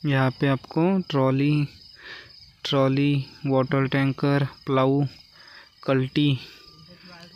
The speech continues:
फास, वी फास पंची, सभी तरह के implement मिल जाते हैं। ये वरोरा, तालुका वरोरा है, district चंद्रपुर और स्टेट महाराष्ट्र है में स्थित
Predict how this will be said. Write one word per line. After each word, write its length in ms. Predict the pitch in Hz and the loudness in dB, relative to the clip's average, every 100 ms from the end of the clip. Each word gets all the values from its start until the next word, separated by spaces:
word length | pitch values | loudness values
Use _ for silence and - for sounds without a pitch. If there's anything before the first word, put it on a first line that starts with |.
| - | -8
फास, 480 | 135 139 139 - - - - - - - - - - 147 | 0 2 2 -2 -4 -10 -18 -20 -20 -20 -20 -20 -12 -4
वी 140 | 143 | -2
फास 340 | 139 139 135 | 0 0 0
पंची, 600 | - 139 135 131 143 139 - - - - - - - | -2 -2 -2 0 0 0 -2 -12 -20 -20 -20 -14 -4
सभी 220 | 143 147 | 0 2
तरह 280 | 143 139 135 | 2 2 0
के 200 | - 170 | 2 2
implement 680 | 220 190 143 139 139 147 156 | 4 2 2 2 2 4 4
मिल 220 | 139 131 | 2 2
जाते 360 | 135 131 143 | 0 0 2
हैं। 240 | 147 175 247 - - - - - - - - | 2 2 -2 -8 -20 -20 -20 -20 -20 -20 -4
ये 440 | 143 143 143 147 147 143 135 | 0 2 4 2 2 0 2
वरोरा, 800 | 135 139 139 143 185 233 233 175 - - - - - - - - - | 2 4 4 2 2 0 -2 -4 -6 -20 -20 -16 -16 -16 -20 -20 -6
तालुका 360 | 135 135 135 143 | 0 0 2 2
वरोरा 440 | 139 139 147 139 | 4 4 2 2
है, 380 | 135 165 220 175 | 2 2 2 0
district 460 | 139 - - 139 - | 0 -4 -6 -8 -4
चंद्रपुर 640 | 139 139 143 135 156 220 - - - - - | 0 2 2 0 0 -2 -6 -12 -12 -10 -4
और 80 | 151 | -4
स्टेट 360 | - 151 139 147 | -2 0 2 4
महाराष्ट्र 580 | 139 131 139 - - | 4 4 2 0 -2
है 400 | 139 151 202 226 | 0 2 2 2
में 320 | 190 151 147 147 | 2 2 2 0
स्थित 320 | - - | -2 -4